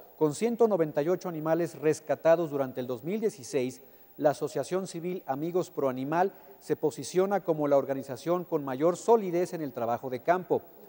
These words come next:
Destaca su presidenta Ana Zavala Enríquez, quien añade que también durante los últimos doce meses en Aguascalientes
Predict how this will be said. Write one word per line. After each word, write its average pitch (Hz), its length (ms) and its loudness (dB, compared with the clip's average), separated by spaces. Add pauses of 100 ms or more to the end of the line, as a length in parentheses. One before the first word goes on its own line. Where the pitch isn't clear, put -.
(160)
Destaca 180 400 2
su 160 120 -6
presidenta 156 680 0
Ana 165 300 0
Zavala 135 500 0
Enríquez, 151 540 -4 (320)
quien 151 240 2
añade 175 500 0
que 156 120 -2
también 143 380 -2
durante 151 300 -4
los 117 160 -8
últimos 160 380 -6
doce 170 240 -2
meses 170 420 -6
en 160 160 -2
Aguascalientes 165 840 0